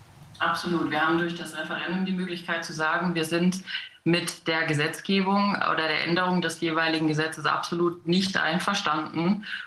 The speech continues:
Und, ähm, ja, das hat sich jetzt gezeigt mit diesen über hundertachtzigtausend,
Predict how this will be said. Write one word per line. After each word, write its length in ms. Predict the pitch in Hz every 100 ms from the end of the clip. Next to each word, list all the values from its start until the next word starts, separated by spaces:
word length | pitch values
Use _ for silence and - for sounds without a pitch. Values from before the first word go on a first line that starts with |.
| -
Und, 320 | 160 160 151
ähm, 500 | 156 156 156 156 151 156
ja, 120 | 156
das 120 | 156
hat 140 | 170 175
sich 120 | 170
jetzt 220 | 170 -
gezeigt 540 | 156 160 156 180 -
mit 360 | 160 156 - -
diesen 280 | 165 165 170
über 200 | 165 180
hundertachtzigtausend, 1120 | 175 170 165 - - 175 165 160 170 175 170